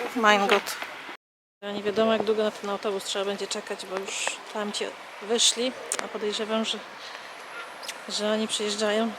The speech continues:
tymi autobusami wtedy, kiedy pociąg przyjeżdża, więc mam nadzieję, że się mylę.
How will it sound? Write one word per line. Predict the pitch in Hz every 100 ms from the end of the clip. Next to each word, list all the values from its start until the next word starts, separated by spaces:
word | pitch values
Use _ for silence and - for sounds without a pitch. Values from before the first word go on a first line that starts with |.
| - - -
tymi | 247 226
autobusami | 226 220 220 220 240 240
wtedy, | 247 247 233
kiedy | 233 233
pociąg | 240 240 202
przyjeżdża, | 202 208 196 202 196
więc | 202 208 214 - - - - - - - - - - - - - -
mam | 220
nadzieję, | 208 190 202
że |
się | - 277
mylę. | 196 185